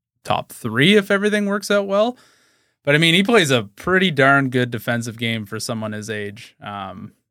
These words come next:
and once again, teams jump and fall all over themselves for players like this.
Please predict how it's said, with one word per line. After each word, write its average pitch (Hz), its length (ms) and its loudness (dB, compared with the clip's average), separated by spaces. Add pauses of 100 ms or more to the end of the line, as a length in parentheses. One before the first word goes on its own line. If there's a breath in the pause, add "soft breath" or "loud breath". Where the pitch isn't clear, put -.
(220)
and 117 100 -10
once 120 140 -6
again, 160 480 2 (160)
teams 131 320 -2
jump 156 440 -2 (260)
and 120 180 -6
fall 175 680 4
all 165 200 2
over 180 140 0
themselves 127 400 -2
for 113 80 -6
players 107 340 -6
like 110 120 -10
this. 107 340 -12